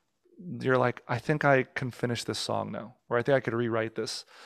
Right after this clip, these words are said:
So I think it's a little bit different with jokes. Like he's saying, you know, it's, uh, you know, you write the joke and you kinda do the joke, and then it, it, it disappears. And,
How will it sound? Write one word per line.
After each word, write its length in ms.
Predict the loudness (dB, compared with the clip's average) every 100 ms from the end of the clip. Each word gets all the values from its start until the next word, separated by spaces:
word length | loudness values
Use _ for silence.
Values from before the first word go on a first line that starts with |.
| -20 -20
So 260 | -8 4 6
I 80 | 8
think 180 | 4
it's 120 | 2 2
a 40 |
little 140 | 4
bit 140 | 4 2
different 260 | 0 0
with 140 | -2 0
jokes. 320 | 2 2 2
Like 80 | -6
he's 160 | -6
saying, 200 | -4 -4
you 60 | -2
know, 160 | -4 -4
it's, 180 | -4
uh, 260 | -4 -2 -4 _ -20 -20 -20 -20 _ _ _
you 80 | -2
know, 80 | 0
you 140 | 2
write 180 | 4 4
the 80 | 0
joke 400 | 2 6 6 6
and 80 | -2
you 60 |
kinda 260 | 0 2 2
do 160 | 2
the 100 | 2
joke, 360 | 2 4 4 4
and 80 | 0
then 80 | -2
it, 100 | -4 _ _ _ _
it, 140 | -10 -10 -6
it 140 | -4
disappears. 720 | -2 -4 -4 0 0 0 -2
And, 260 | -6 -8 -10